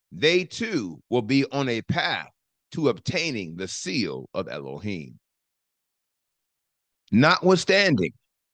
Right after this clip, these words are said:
I would not have you be under the impression that this is the standard, because it isn't. It couldn't be.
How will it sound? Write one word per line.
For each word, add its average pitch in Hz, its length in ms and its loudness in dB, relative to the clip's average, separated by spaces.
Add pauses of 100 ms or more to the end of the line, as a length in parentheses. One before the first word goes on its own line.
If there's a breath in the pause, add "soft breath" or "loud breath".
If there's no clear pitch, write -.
(200)
I 143 280 4
would 156 200 6
not 143 320 4
have 147 380 -2
you 135 220 0
be 113 400 -2 (120)
under 151 280 -4
the 131 180 -4
impression 117 800 -6 (320)
that 110 360 -2
this 180 400 -2
is 156 320 -2
the 135 120 -8
standard, 131 580 -4 (720)
because 156 480 0
it 143 100 4
isn't. 131 380 -4 (760)
It 156 180 -4
couldn't 127 360 -2
be. 87 240 -10